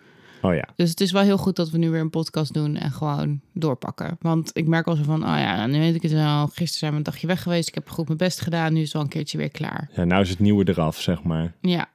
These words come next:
Speaker 2: maar goed, dus we gaan gewoon door. Dat
Speaker 1: Ja.
Speaker 2: is wel, dat helpt wel heel erg. Dat
Speaker 1: Nou ja, en
Speaker 2: het
Speaker 1: het feit dat je er, ehm,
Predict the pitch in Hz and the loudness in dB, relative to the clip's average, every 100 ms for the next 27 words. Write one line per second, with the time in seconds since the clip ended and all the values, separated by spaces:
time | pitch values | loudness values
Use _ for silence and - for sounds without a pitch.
0 | - 190 180 170 185 185 190 196 165 156 | -4 -2 0 -2 -2 -4 -2 -2 -2 -2
1 | 151 156 190 151 147 139 - - - 175 | 0 0 0 0 -2 -6 -4 0 2 2
2 | 160 160 170 - - 175 170 180 175 170 | 0 -2 -4 -10 -4 2 2 2 0 2
3 | 160 151 151 151 - 190 95 87 92 - | 2 2 -2 -6 0 2 4 2 0 4
4 | 101 98 98 - 98 92 92 | 4 4 0 0 0 2 2